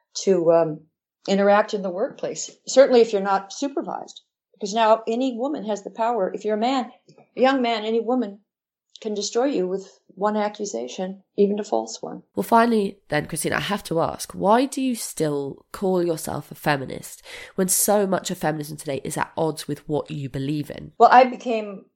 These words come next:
Speaker 1: a feminist in high school, <laughs> way back in the last millennium. But the feminism I grew up with doesn't have that much in common with what passes for feminism today.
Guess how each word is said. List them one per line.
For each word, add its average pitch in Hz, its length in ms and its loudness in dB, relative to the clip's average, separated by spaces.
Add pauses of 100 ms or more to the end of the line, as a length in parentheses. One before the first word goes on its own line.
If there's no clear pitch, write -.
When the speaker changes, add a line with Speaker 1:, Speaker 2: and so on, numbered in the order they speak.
Speaker 1:
a 170 60 -8
feminist 175 440 -6
in 156 60 -10
high 147 220 -10
school, 196 560 0
<laughs> - 440 -8
way 220 140 8
back 214 240 8
in 185 80 -2
the 180 80 -2
last 165 300 -4
millennium. 160 480 -12 (800)
But 254 160 2
the 247 60 -14
feminism 262 600 -4
I 220 180 4
grew 208 320 -4
up 220 300 0
with 160 280 0 (220)
doesn't 202 280 -2
have 196 160 -6
that 175 140 -2
much 175 160 -8
in 156 100 -16
common 196 520 -10 (400)
with 185 160 -6
what 185 200 0
passes 185 440 -6
for 185 140 -6
feminism 180 500 -2
today. 180 580 4